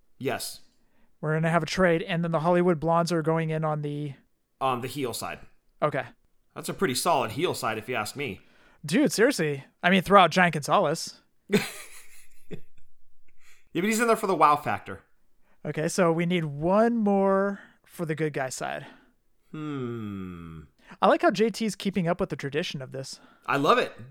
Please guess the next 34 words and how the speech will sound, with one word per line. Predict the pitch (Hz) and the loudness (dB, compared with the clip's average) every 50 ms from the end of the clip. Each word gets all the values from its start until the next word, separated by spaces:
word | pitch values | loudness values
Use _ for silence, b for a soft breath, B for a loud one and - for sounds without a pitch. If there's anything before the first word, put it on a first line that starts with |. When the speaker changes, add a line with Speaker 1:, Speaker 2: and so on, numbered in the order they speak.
| - _ | -14 _
Speaker 1:
'cause | - 165 147 | -6 -2 0
I | 151 151 | 0 0
think | 156 185 190 | 0 -2 -4
he, | 220 196 156 | -4 -8 -2
yeah, | 160 220 302 285 | 0 0 2 4
he | 185 190 | 2 2
had | 185 208 | 4 2
us | 220 170 | 0 0
book | 139 208 208 208 | 0 -2 0 0
one | 214 202 | 0 -2
of | 185 170 | -2 -2
these | 170 151 | -6 -4
last | 160 170 226 240 - - | -2 -2 -2 -2 -4 -8
year, | 117 | -8
too. | - - 113 110 - _ _ _ _ _ _ _ _ _ _ _ _ - | -8 -8 -10 -10 -10 _ _ _ _ _ _ _ _ _ _ _ _ 2
Uh, | 143 147 147 143 135 | 4 6 6 4 4
you | 127 135 139 | 2 -2 -2
know | 143 165 175 | 0 0 0
what? | 170 151 160 170 180 175 - 160 - _ _ _ _ _ | 2 2 0 0 0 -2 -8 -18 -20 _ _ _ _ _
I | 139 139 | -6 -2
think | 156 202 208 - | 0 0 -2 2
Rick | 151 185 185 - | 0 0 0 0
Rude | 151 160 185 185 | 0 0 2 2
just | 156 139 - | 0 -2 -2
lost | - 147 151 151 - | 0 0 -2 -2 -2
a | 160 | -6
spot | - - - 151 139 - | -6 -2 0 0 0 0
in | 113 | -2
the | 120 | -8
chamber | 113 - 131 131 123 110 110 | -8 -6 -8 -6 -6 -6 -6
to | 101 95 | -8 -8
Zeus. | 92 104 107 101 87 - - - - _ - _ _ _ _ _ - _ _ _ | -10 -10 -10 -10 -10 -10 -12 -14 -16 _ -20 _ _ _ _ _ -20 _ _ _
Speaker 2:
Oh, | 175 165 160 160 | 0 2 4 4
okay. | 175 196 190 170 214 | 2 2 2 0 -2